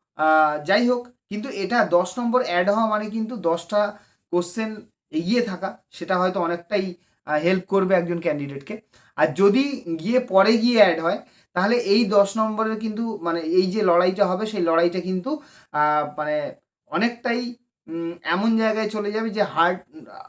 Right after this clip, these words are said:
মানে হার্ড লড়াই একটা চলে আসবে। এবং তারপরে one point six is to one এই রেশিওতে যখন ডাকা হবে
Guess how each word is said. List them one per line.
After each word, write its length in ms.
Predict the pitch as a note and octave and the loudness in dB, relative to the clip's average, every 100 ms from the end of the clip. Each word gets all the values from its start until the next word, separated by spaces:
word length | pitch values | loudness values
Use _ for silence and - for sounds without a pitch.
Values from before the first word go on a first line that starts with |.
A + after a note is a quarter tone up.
| - | -12
মানে 360 | D3 C#3+ A#2 - | -10 -8 -10 -16
হার্ড 420 | - F3 G3+ G3 | -4 4 4 4
লড়াই 380 | F3+ E3+ F3 F3+ | 0 0 2 0
একটা 200 | F3 F3+ | -2 -6
চলে 260 | E3+ D#3 D#3 | -8 -4 -2
আসবে। 240 | D3+ - G3+ | -4 -6 -8
এবং 200 | E3+ E3 | -6 -4
তারপরে 400 | D#3+ D3+ F#3 G3+ G#3 - _ | -2 -2 -2 -4 -8 -18 _
one 300 | B2+ D#3+ F#3+ A3 | -4 -2 -2 -2
point 260 | F#3+ F#3 G3 - | -4 -2 -4 -8
six 140 | G3+ F#3+ G#3 | -10 -10 -12
is 60 | F#3 | -8
to 60 | F#3 F3+ | -4 0
one 80 | F#3 - | -2 -2
এই 240 | F#3 A3+ | 0 0
রেশিওতে 480 | G#3 F#3+ G#3+ G3+ G3+ | -2 -6 -6 -6 -4
যখন 260 | F#3+ G3+ | -4 -4
ডাকা 280 | E3 D3 F3 | -2 -2 0
হবে 280 | F3 F3+ A3+ | 0 0 -4